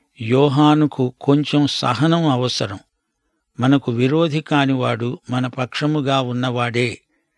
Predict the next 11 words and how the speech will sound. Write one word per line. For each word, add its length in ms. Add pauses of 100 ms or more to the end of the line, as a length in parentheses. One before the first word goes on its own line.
(380)
క్రైస్తవ 600
సమైక్యతా 840
సూత్రాన్ని 840
ప్రభువు 520
ఇక్కడ 360
ఉపదేశించాడు. 1200 (840)
నీకు 280
అర్థం 400
కాని 300
విషయాలను 880
దూషించవద్దు, 1040